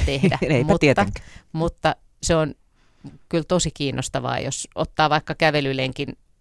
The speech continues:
Speaker 2: varrelle, jos sattuu olemaan semmoinen paikka, missä on sammakon kutua, niin, niin tota, että ottaa tavakseen kiertää siitä, niin sit voi seurata sitä, miten ne kehittyy. Ja kun äsken puhuttiin siitä, että ei vieläkään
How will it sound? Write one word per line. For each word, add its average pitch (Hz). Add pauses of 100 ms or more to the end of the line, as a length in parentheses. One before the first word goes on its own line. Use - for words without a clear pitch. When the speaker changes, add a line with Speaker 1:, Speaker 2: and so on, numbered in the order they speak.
Speaker 2:
varrelle, 147
jos 131
sattuu 143
olemaan 139
semmoinen -
paikka, -
missä 135
on -
sammakon -
kutua, 131
niin, - (760)
niin 139
tota, 127
että 139
ottaa 156
tavakseen 156
kiertää 131
siitä, 123
niin 131
sit 147
voi 139
seurata 135
sitä, - (520)
miten 127
ne 127
kehittyy. 123
Ja 127
kun 151
äsken 151
puhuttiin 147
siitä, 139
että 120
ei 139
vieläkään 131